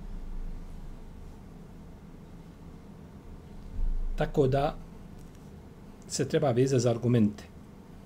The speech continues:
Nama vidljivi svijet je podložan, je li tako? Da ispitivamo, dokazivamo, razglabamo, ali nepoznat svijet, ne vidimo ga, ne čujemo ga, osim ako se javi,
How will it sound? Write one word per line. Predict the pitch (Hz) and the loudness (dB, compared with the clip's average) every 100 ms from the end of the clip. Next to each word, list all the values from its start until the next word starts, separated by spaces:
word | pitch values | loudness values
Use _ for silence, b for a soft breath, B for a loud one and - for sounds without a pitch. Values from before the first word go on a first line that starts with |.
| - - - - - - - - - - - - - | -16 -16 -16 -16 -16 -18 -16 -16 -18 -18 -18 -16 0
Nama | 156 202 202 | 10 12 12
vidljivi | 151 202 233 226 | 12 8 8 8
svijet | 208 254 247 | 8 6 6
je | 254 233 | 6 12
podložan, | 269 220 151 131 127 95 - - - | 12 12 10 8 4 0 -12 -16 -8
je | 135 | -6
li | 127 | 6
tako? | 175 - - - - - - - - - - | 6 6 -2 -4 -14 -14 -16 -18 -18 -18 -6
Da | 139 | 0
ispitivamo, | 127 - 208 - 196 175 175 156 | 0 6 6 8 8 10 8 4
dokazivamo, | 117 - 175 139 180 165 160 160 143 - - - - - - | 2 8 8 10 6 6 6 4 2 -4 -12 -14 -16 -10 10
razglabamo, | 170 151 147 165 156 165 160 160 - | 12 12 10 10 10 8 4 2 -2
ali | 135 131 | 2 6
nepoznat | 226 - 220 196 202 - | 6 6 4 6 6 4
svijet, | - 240 226 - - - - - - - - - - - - - - | 0 2 0 -2 -12 -6 -6 -6 -12 -16 -16 -16 -14 -14 -12 -10 -2
ne | 156 160 202 185 208 | 4 10 12 12 12
vidimo | 214 214 214 202 | 12 12 12 12
ga, | 196 185 170 | 8 2 4
ne | 165 202 | 8 8
čujemo | 202 208 208 202 196 | 8 8 10 10 8
ga, | 180 | 6
osim | 180 - 175 | 6 4 2
ako | 160 165 | 4 4
se | - 175 | 6 8
javi, | 190 196 190 196 | 8 8 6 4